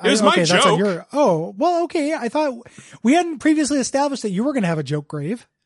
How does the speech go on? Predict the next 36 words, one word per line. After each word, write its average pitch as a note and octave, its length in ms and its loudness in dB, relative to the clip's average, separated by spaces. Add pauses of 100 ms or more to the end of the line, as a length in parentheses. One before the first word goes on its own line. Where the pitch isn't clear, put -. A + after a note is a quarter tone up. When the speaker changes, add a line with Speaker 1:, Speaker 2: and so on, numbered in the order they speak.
Speaker 1:
Gary, D#4+ 300 2
I A#3+ 100 4
follow C#4 400 2
in C4 100 -8
your B3+ 100 -4
footsteps. C4 640 -2
You're G#3+ 80 0
my B3 80 4
big D4+ 180 -2
brother. D#4 540 0 (160)
<laughs> - 200 -20
Speaker 2:
Aw. D#3+ 340 -4 (1400)
It G#3 80 -10
w-, G#3+ 180 -4
maybe A3+ 280 2
if, G#3 100 0
when F#3 300 -2
they're F3 160 -2
in E3+ 60 -2
the E3+ 60 -2
afterlife, D#3 480 -4
you'll D3 120 -4
become C#3+ 260 -6
a - 20 -4
professional C#3 460 -6
podcaster. D3 680 -12 (180)
Speaker 1:
Oh, - 260 -12
God, - 320 -14
what - 160 -4
a F2 80 -12
Speaker 2:
Death E3+ 300 -2
for E3+ 100 -2
the D3+ 100 -2
Speaker 1:
terrible - 0 -
dream. D3+ 180 -2
Speaker 2:
damned. D3 280 -8